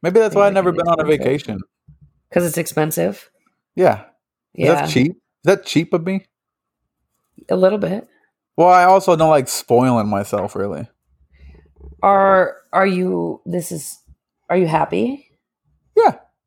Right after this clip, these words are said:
Speaker 2: Then it don't matter. Then keep living your best life.
Speaker 1: That's, that's, that's also why I don't go on vacations a lot, because I, I don't remember where I heard this or if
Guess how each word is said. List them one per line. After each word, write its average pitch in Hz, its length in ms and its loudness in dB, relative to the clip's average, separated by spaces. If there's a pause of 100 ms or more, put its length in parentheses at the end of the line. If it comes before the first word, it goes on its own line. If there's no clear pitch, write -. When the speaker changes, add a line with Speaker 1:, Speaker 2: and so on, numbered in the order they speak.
(220)
Speaker 2:
Then 226 120 -2
it 240 80 2
don't 285 160 2
matter. 311 640 0
Then 320 200 -4
keep 415 200 -4
living 440 260 0
your 466 100 0
best 453 220 -4
life. 415 580 -6 (300)
Speaker 1:
That's, 175 220 0 (120)
that's, 170 300 0 (160)
that's 160 240 2
also 175 420 4
why 139 180 4
I - 20 2
don't 131 200 -2
go 127 100 0
on 123 180 0
vacations 120 520 -2
a 120 60 0
lot, 113 280 2
because 127 280 -2
I, 135 200 2
I 135 140 0
don't 165 160 2
remember 160 300 2
where 123 280 4
I 117 40 4
heard 123 220 2
this 131 260 -4
or 127 240 0
if - 200 -8